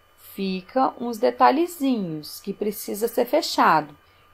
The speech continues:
Então, ela vem agora com este detalhe cheio de bolinhas, faz a finalização do meu quilt e, por último, ela borda o nome, tá vendo? Olha, ela fica assim prontinha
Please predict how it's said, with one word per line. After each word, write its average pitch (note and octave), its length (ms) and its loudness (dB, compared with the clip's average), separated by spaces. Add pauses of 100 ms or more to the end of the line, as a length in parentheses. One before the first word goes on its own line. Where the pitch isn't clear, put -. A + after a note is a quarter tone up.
Então, G3+ 160 -2
ela G3+ 220 6
vem G3+ 360 0
agora F3 440 6
com F#3+ 220 -4
este A3 360 0
detalhe F#3+ 600 2
cheio B3+ 420 2
de C4 80 -8
bolinhas, F#3+ 880 0 (280)
faz A3+ 280 4
a A3+ 80 4
finalização B3 1080 0
do C4 100 2
meu F#3+ 180 -2
quilt F3+ 580 -6 (760)
e, D4 140 0
por G#4 280 10
último, F#4+ 520 4 (260)
ela E4+ 260 12
borda C4+ 440 12
o F#4 80 2
nome, A#3+ 340 6
tá G#3 120 -2
vendo? C4+ 480 2 (320)
Olha, E3 500 0 (1120)
ela F#3+ 220 6
fica G3+ 260 -4
assim B3 220 0
prontinha D4 720 0